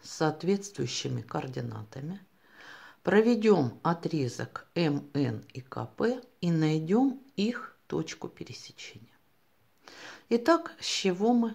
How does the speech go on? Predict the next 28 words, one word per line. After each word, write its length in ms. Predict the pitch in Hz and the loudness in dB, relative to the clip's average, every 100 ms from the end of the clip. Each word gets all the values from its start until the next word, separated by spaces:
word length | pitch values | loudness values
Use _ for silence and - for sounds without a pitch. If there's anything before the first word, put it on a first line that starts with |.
| - | -4
начинаем? 680 | 170 165 151 131 117 113 110 - | -4 -4 -6 -6 -8 -12 -16 -4
У 80 | 190 | 2
нас 240 | 262 247 | 2 0
с 100 | - | -6
вами 300 | 147 135 127 | -4 -2 -2
есть 380 | 123 123 - - - | -4 -6 -10 -10 -6
ось 240 | 110 - | -6 -6
координат. 800 | - 139 156 160 220 294 294 - - - | -8 -8 -6 -2 4 4 2 -8 -20 -6
Первая 520 | 214 214 175 151 139 | 4 6 6 4 0
координата, 720 | - 143 147 151 143 127 131 | 0 -4 -2 0 0 0 -4
мы 140 | 127 127 | -6 -4
должны 400 | 131 127 131 127 | -4 -6 -6 -8
помнить, 520 | - - - - - | -8 -8 -8 -10 -12
что 260 | - 135 | -8 -6
это 240 | 120 - 151 | -8 -8 -4
икс, 480 | 233 330 - - - - - - _ - | -2 -4 -6 -18 -20 -20 -20 -20 _ 2
а 140 | 147 | 2
вторая — 600 | - 139 139 202 269 285 - | 2 -4 -2 0 -2 -4 -6
это 320 | 196 240 240 | -4 -2 -4
всегда 580 | 123 - - - - 165 - _ - | -12 -12 -12 -10 -8 -8 -14 _ -14
игрек. 540 | 123 107 - - - _ _ _ - - - - - - | -12 -12 -16 -20 -20 _ _ _ -20 -20 -20 -20 -18 -2
Итак, 600 | - 254 170 135 - - - | -2 0 0 0 -4 -16 -2
от 180 | 240 240 | 0 4
нуля 520 | 208 175 147 143 226 - _ | 4 4 0 -2 -4 -10 _
мы 220 | 165 175 | -4 -2
отмечаем 640 | 170 170 143 - 170 185 202 | -2 -2 -4 -2 -4 -4 -4
шесть 440 | - 139 139 - | -4 -6 -6 -10
клеток. 680 | - 131 120 - 117 - | -12 -10 -10 -12 -20 -20